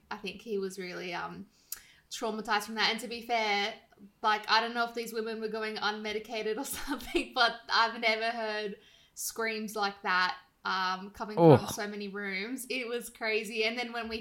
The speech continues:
Speaker 1: finally got discharged, 'cause they left us there for hours, um, because of how many women were there, we left and there was two other women labouring in the waiting room,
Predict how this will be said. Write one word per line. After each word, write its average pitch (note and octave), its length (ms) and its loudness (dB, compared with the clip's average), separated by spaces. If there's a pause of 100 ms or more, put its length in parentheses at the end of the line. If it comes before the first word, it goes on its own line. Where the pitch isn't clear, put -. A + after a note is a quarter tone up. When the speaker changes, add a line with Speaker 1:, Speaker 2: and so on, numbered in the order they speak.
Speaker 1:
finally B3 320 2
got G#3 240 -2
discharged, G3 560 -4
'cause A3+ 200 -10 (220)
they G3+ 140 -4
left F#3+ 260 -4
us F#3 140 -6
there F#3+ 200 -4
for - 160 -10
hours, F3 680 -4
um, F3+ 300 -6
because G3+ 260 -10
of G3 80 -14
how G3 140 -12
many F#3 160 -10
women F#3 280 -10
were F3+ 100 -10
there, F3 260 -6 (840)
we A3 220 2
left A3 480 -2
and G#3+ 260 -2
there G#3 140 -4
was G3+ 240 -4
two A#3+ 240 -6
other G#3+ 180 -4
women G#3 460 -4
labouring G3 760 -4
in G3 200 -8
the F#3+ 80 -6
waiting F#3+ 500 -6
room, F#3 340 -2